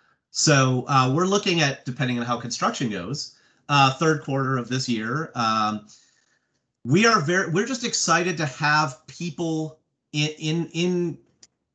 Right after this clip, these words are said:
uh, you know, physical presence of one another. We have a fairly substantial amount of hiring we've done in twenty twenty, and we have team members who have never worked in the office or have never worked with their peers.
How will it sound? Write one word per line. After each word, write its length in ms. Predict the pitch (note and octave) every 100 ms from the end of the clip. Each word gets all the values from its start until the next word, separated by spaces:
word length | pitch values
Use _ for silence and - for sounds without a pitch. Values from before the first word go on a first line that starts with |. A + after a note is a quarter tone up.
| -
uh, 140 | D#3 C#3+
you 100 | C3+
know, 260 | B2 B2 -
physical 400 | - F3+ E3+ D#3
presence 420 | D#3 D3+ D#3 D3
of 100 | C3+
one 140 | C#3+
another. 420 | C#3 C3+ C#3 C#3 - - _
We 180 | C3 A#3+
have 140 | C4
a 80 | F3+
fairly 480 | - F3 F#3+ A3 E3
substantial 540 | - C3 D3+ F3+ E3+
amount 160 | C#3 A#2+
of 80 | -
hiring 400 | D#3+ F#3+ E3+ A#2+
we've 160 | A2
done 160 | A2+ G#2+
in 80 | G#2
twenty 300 | - G#2+ G#2
twenty, 440 | A#2+ A2 A2 G#2 - -
and 120 | B2+
we 100 | E3 A3+
have 140 | -
team 220 | - G#3
members 320 | G3 D#3+ C#3
who 60 | D#3
have 160 | C3+ A#2+
never 440 | C3 D#3 F3+ E3
worked 500 | A#2+ A#2+ D#3+ D#3 -
in 160 | D3 D3
the 120 | C3
office 420 | A#2+ D3 B2 G2+
or 100 | B2+
have 100 | A#2
never 440 | A#2 B2 D3+ D#3 C#3
worked 400 | A2 B2 C3+ B2
with 140 | A#2+
their 160 | A#2 G2+
peers. 580 | B2 C3 G2 D#2+ -